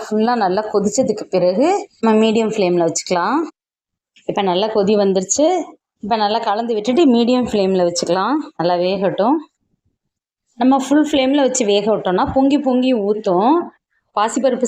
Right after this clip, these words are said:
சீக்கிரம் வெந்துரும். மீடியம் ஃப்ளேம்லயே வச்சு வேக வச்சுக்கலாம். இது குக்கர்ல எல்லாம் வச்சு வேக வச்சோம்னா கஞ்சி மாதிரி ஆயிடும். கஞ்சி மாதிரி ஆனா அவ்வளோ டேஸ்டா இருக்காது. பாருங்க, இந்த அளவுக்கு நல்லா வெந்திருக்கு. வெந்துருச்சு. இந்த பாருங்க, இந்த அளவுக்கு வெந்தா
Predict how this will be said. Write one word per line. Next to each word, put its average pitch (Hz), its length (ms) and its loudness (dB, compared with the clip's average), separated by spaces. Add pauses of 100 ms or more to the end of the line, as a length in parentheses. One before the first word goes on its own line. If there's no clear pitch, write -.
சீக்கிரம் 233 380 0
வெந்துரும். 185 400 2 (120)
மீடியம் 247 320 2
ஃப்ளேம்லயே 202 420 0
வச்சு 226 200 -2 (100)
வேக 170 200 0
வச்சுக்கலாம். 165 600 -2
இது 262 160 0
குக்கர்ல 294 380 0
எல்லாம் 262 180 0
வச்சு 254 240 -2
வேக 208 180 0 (100)
வச்சோம்னா 190 360 0 (100)
கஞ்சி 247 360 2
மாதிரி 214 200 2 (120)
ஆயிடும். 170 400 0
கஞ்சி 226 280 -2
மாதிரி 233 200 2 (100)
ஆனா 185 240 0
அவ்வளோ 185 180 0 (120)
டேஸ்டா 202 340 -2
இருக்காது. 165 400 0 (260)
பாருங்க, 185 360 -2
இந்த 196 180 -2
அளவுக்கு 185 320 0
நல்லா 180 260 2
வெந்திருக்கு. 185 540 0 (500)
வெந்துருச்சு. 196 520 -2
இந்த 202 160 -2
பாருங்க, 202 300 0
இந்த 170 160 0
அளவுக்கு 180 340 -2
வெந்தா 170 280 0